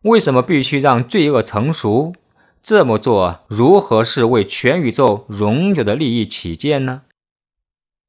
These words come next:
这个问题啊，刚才我们也谈到了，就是因为众天使和人类呢，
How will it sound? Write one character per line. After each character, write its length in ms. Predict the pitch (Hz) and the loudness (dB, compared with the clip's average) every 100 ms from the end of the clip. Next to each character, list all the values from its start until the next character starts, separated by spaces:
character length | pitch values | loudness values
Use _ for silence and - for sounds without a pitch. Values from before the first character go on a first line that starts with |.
| _ _ _ _ _ | _ _ _ _ _
这 120 | 135 | 0
个 100 | 143 | 2
问 140 | 120 | 2
题 160 | 110 90 | 0 -2
啊， 200 | 87 - | -4 -2
刚 160 | 110 107 | -2 0
才 100 | 101 | -2
我 80 | 92 | -2
们 100 | 87 | -4
也 80 | |
谈 300 | 80 - 82 | -6 -8 -4
到 160 | 90 82 | -2 -2
了， 280 | 80 78 _ _ _ _ _ _ _ _ _ _ - | -2 -6 _ _ _ _ _ _ _ _ _ _ -6
就 100 | 175 | 0
是 160 | 151 | 2
因 160 | 147 156 | 4 4
为 100 | 127 | 2
众 220 | 185 143 | 2 0
天 240 | 135 156 | 0 0
使 320 | 151 - 87 85 | 0 -4 -6 -8
和 220 | - 98 | -4 -4
人 240 | 98 104 | -2 -2
类 160 | 143 110 | -2 -2
呢， 180 | 95 | -4